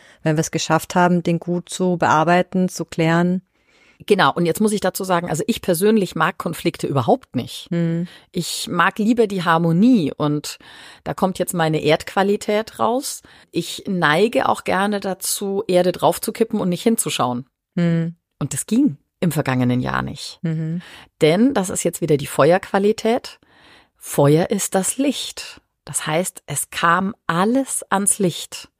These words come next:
Speaker 2: Die guten wie die schlechten Sachen. Und was ich persönlich festgestellt habe, aber eben auch andere, wenn etwas passiert ist oder etwas ans Licht kam, dann sind die Emotionen auch sehr schnell hochgekocht.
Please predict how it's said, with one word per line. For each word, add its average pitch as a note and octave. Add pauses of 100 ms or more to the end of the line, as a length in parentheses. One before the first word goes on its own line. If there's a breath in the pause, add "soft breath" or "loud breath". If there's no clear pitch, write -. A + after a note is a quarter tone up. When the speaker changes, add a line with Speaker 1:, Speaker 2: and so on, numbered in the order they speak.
(400 loud breath)
Speaker 2:
Die F3
guten D#4
wie B3
die -
schlechten -
Sachen. - (1080 soft breath)
Und F#3+
was D#3+
ich F#3
persönlich B3+
festgestellt A3+
habe, A3
aber E3+
eben D#3
auch -
andere, G#3 (800 loud breath)
wenn F3
etwas - (220)
passiert G#3+
ist D3
oder E3
etwas E3
ans -
Licht -
kam, D#3 (600)
dann D#3+
sind A3+
die -
Emotionen G#3+
auch D3+
sehr D3
schnell C#3
hochgekocht. -